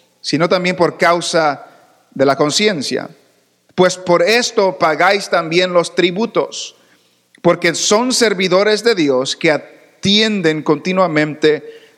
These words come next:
a esto mismo. Pagad a todos lo que debéis, al que tributo, tributo, al que impuesto, impuesto, al que respeto, respeto, al que honra,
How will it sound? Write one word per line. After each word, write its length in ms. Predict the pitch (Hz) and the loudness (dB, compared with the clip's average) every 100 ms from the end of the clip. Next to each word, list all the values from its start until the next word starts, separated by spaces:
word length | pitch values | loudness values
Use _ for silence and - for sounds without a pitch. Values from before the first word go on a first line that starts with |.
| _ - | _ 0
a 160 | 117 | 0
esto 240 | 139 - 170 | 2 0 0
mismo. 560 | 240 240 - 113 - _ _ _ _ _ _ | 0 -2 -6 -10 -12 _ _ _ _ _ _
Pagad 400 | - 165 165 226 | 0 2 2 2
a 240 | 233 - - | 0 -2 0
todos 640 | 226 240 180 131 - - _ _ - | 2 2 0 -2 -8 -14 _ _ -8
lo 160 | 131 | -4
que 100 | 156 | 0
debéis, 680 | 151 151 214 156 - - - _ _ _ _ - | 2 2 2 0 -6 -12 -16 _ _ _ _ -6
al 180 | 127 131 | -4 0
que 120 | 151 | -2
tributo, 1040 | 151 151 170 226 226 226 226 226 - _ _ | 0 0 2 0 0 -2 -4 -14 -20 _ _
tributo, 720 | 143 180 240 240 92 64 - _ _ _ _ | -2 0 0 0 -6 -6 -14 _ _ _ _
al 160 | 120 127 | -2 2
que 140 | 147 | 0
impuesto, 1080 | 147 147 202 214 - 220 214 196 - _ _ | 0 2 2 2 0 0 -2 -6 -18 _ _
impuesto, 800 | - 135 165 208 190 - 123 117 - _ _ _ _ | -8 -4 2 2 2 -4 -8 -10 -16 _ _ _ _
al 160 | 143 139 | -2 0
que 140 | 156 | 0
respeto, 1000 | 147 143 - - 202 208 208 190 - - _ _ _ | 2 0 -2 0 0 0 -4 -4 -8 -20 _ _ _
respeto, 880 | 139 135 - 202 214 214 233 214 - - _ _ _ _ - | -2 -2 0 0 0 0 -2 -4 -16 -20 _ _ _ _ -4
al 300 | 127 135 127 | -2 -2 2
que 160 | 143 | 2
honra, 760 | 131 165 180 175 170 165 156 | 2 0 0 0 2 0 -4